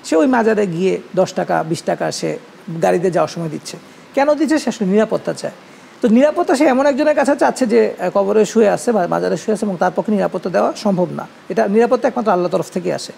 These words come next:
তো তাহলে এখানে মানুষজন যে কাজটা করতেছে, রিজিকের একটা এলিমেন্ট খুঁজতে গিয়ে সে শিরক করে ফেলতেছে। তো রিজিকের ক্ষেত্রে এটাও একটা বড় পরীক্ষা। এরপরে যে পরীক্ষাগুলো একটু মোটা দাগে আমরা বলতে পারি, সেটা হচ্ছে যে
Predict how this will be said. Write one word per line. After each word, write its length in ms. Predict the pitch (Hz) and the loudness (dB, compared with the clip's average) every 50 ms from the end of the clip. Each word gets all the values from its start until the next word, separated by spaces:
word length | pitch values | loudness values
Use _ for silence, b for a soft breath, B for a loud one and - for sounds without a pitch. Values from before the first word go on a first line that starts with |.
| B B B B B B | B B B B B B
তো 60 | - 202 | -8 -2
তাহলে 260 | - 208 220 262 277 | 0 2 4 4 2
এখানে 200 | 240 233 254 285 | 2 2 2 2
মানুষজন 380 | 269 254 254 269 247 285 269 | 2 2 2 2 0 0 -2
যে 80 | 226 247 | -2 0
কাজটা 260 | 220 220 - - 240 | 0 -2 0 0 -2
করতেছে, 380 | 220 208 185 - - - 240 190 | -2 -2 -4 -6 -4 -2 0 0
রিজিকের 400 | 156 190 185 226 233 240 247 226 | 0 0 0 0 0 0 0 -2
একটা 180 | 220 - 240 | -2 -4 -6
এলিমেন্ট 440 | - 208 202 202 220 226 233 233 214 - | -4 -2 0 0 2 0 0 0 -2 -2
খুঁজতে 320 | 220 214 - - - 254 | -2 -4 -4 -2 -4 -4
গিয়ে 160 | 196 180 277 254 | -2 -2 -6 -8
সে 60 | - - | -10 -14
শিরক 280 | - - 190 160 - - | -8 -6 -6 -6 -4 -4
করে 140 | 175 - | -6 -6
ফেলতেছে। 340 | 139 - - - - - - - B B B B B B | -6 -8 -14 -14 -14 -16 -16 -16 B B B B B B
তো 60 | 196 | 0
রিজিকের 320 | - 202 190 240 233 277 | 0 2 0 0 0 0
ক্ষেত্রে 240 | 220 269 240 285 240 | 0 -2 -2 -2 -2
এটাও 160 | 170 196 180 | 0 0 0
একটা 120 | 175 180 180 | 0 0 0
বড় 240 | 156 143 156 156 - - | 0 0 -2 -2 -2 -4
পরীক্ষা। 320 | 156 156 - - - - - - - B B B B B B B - | -8 -10 -10 -12 -18 -20 -20 -20 -20 B B B B B B B -2
এরপরে 400 | - 302 359 370 392 403 403 359 | 0 0 2 2 2 2 4 4
যে 120 | 359 381 | 4 2
পরীক্ষাগুলো 560 | - - 320 294 - - 311 285 294 294 311 | 2 2 0 0 2 0 0 2 2 2 2
একটু 140 | 320 240 320 | 2 2 2
মোটা 340 | 277 202 202 220 220 240 269 | 2 2 2 2 2 2 2
দাগে 200 | 233 262 254 240 | 2 2 2 2
আমরা 160 | 240 233 240 | 2 2 2
বলতে 260 | 202 196 196 180 185 | 2 2 0 0 0
পারি, 300 | 190 170 180 196 277 339 | -2 -2 -2 -2 -2 -4
সেটা 220 | 330 - 240 214 233 | -2 -2 0 2 2
হচ্ছে 220 | 233 220 233 254 | 2 2 0 -2
যে 180 | 214 254 233 | 0 0 0